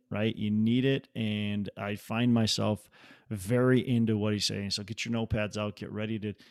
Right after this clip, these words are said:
get ready to, uh, write a ton of notes. And if you're driving, of course, don't, don't get your notepad out, but, uh,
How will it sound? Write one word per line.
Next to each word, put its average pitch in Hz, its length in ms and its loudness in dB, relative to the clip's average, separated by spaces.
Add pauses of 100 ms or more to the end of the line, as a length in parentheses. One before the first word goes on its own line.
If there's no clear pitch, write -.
(300)
get - 180 -10
ready 113 340 -2
to, 107 540 -2
uh, 98 300 -6
write 104 440 -4
a 107 100 -10
ton 110 300 -6
of 101 140 -6
notes. 104 440 -6
And 104 280 -4
if 101 100 -8
you're 101 100 -6
driving, 123 360 2
of 117 100 -6
course, 110 240 -2
don't, 110 220 -4 (340)
don't 104 180 -6
get 104 140 -10
your 107 100 -4
notepad 104 360 -2
out, 101 220 -4 (360)
but, 101 420 -8
uh, 95 280 -6